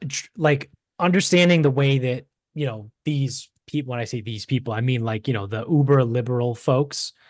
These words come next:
they look at it like the system is rigged against certain people,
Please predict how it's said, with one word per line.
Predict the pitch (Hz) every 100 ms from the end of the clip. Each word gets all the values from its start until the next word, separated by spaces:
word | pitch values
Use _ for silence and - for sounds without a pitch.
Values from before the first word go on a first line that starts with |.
| - _ - _ _ _ -
they | 135 147 156
look | 135 143
at | 143 135 131
it | 127 127
like | 139 123 113 - - _ _ _ -
the | 135
system | 139 - 160 - 170 156
is | 143
rigged | 110 120 131 127 120
against | 120 107 120 117 104
certain | - 127 113 110
people, | 98 107 - 85 85